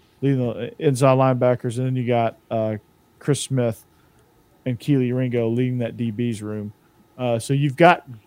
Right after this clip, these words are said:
guys in leadership positions that can hold it up. You just don't have as much experience in there, which last year they returned, I think,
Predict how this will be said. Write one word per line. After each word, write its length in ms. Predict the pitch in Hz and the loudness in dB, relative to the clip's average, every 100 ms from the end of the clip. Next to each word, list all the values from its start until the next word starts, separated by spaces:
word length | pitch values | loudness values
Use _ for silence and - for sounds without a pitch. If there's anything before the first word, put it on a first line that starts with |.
| _ | _
guys 400 | 165 139 143 120 | 4 6 6 2
in 80 | 127 | 0
leadership 460 | 135 135 131 127 117 | 0 0 -2 -6 -8
positions 460 | 110 135 - 120 | -2 -2 -2 -6
that 140 | 117 110 | -6 -6
can 100 | 104 | -6
hold 220 | 123 117 | -6 -2
it 60 | |
up. 220 | 123 117 _ _ _ - | 0 -2 _ _ _ -4
You 100 | 156 | 0
just 160 | 165 - | 2 6
don't 200 | 185 156 | 4 4
have 300 | - 165 139 | 2 4 4
as 140 | 117 | 0
much 280 | 143 127 - | 0 0 -2
experience 1000 | 135 - - - 165 147 120 - - - _ _ _ _ _ _ - | -10 -6 -6 2 4 4 0 -6 -14 -18 _ _ _ _ _ _ -4
in 160 | 131 117 | -2 -2
there, 260 | 104 78 _ _ _ _ _ _ _ _ | -6 -10 _ _ _ _ _ _ _ _
which 480 | 143 135 135 - - _ _ _ _ _ | 0 0 0 -8 -14 _ _ _ _ _
last 380 | 127 160 170 - | 0 4 4 2
year 100 | 151 | 2
they 140 | 139 | 4
returned, 560 | 135 123 135 120 120 107 _ _ _ _ - | 2 0 -2 -2 -4 -8 _ _ _ _ -14
I 60 | |
think, 260 | 117 123 | -8 -6